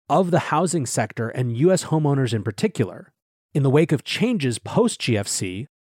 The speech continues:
could actually be hampering Fed policy now. Lisa Abramowitz, a host at Bloomberg, wrote, "About half of U S income is earned by households making more than one hundred thousand dollars per year, with most owning their own homes.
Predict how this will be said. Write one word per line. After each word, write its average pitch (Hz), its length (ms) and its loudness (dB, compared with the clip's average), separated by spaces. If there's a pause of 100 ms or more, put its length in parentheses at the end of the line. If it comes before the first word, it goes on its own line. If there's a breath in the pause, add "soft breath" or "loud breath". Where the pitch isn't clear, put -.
(220)
could 202 180 2
actually 185 300 2
be 175 140 0
hampering 127 440 -2
Fed 98 260 -2
policy 90 440 -4
now. 123 420 0 (640)
Lisa 123 320 2
Abramowitz, 170 540 2
a 110 60 0
host - 280 -2
at 110 80 -12
Bloomberg, 160 440 2
wrote, 165 360 2 (360)
"About 143 240 -2
half - 360 -2
of 208 120 -2
U 156 200 2
S 160 140 0
income 143 380 -2
is 123 160 -2
earned 139 200 2
by 120 120 2
households 143 500 0
making 123 300 -2
more 117 120 0
than 120 120 0
one 120 100 -2
hundred 113 260 -2
thousand 98 280 -2
dollars 95 260 -4
per 104 120 -6
year, 113 360 2 (160)
with - 160 -6
most 147 260 2
owning 101 220 -2
their 92 160 -2
own 85 120 -8
homes. - 500 -2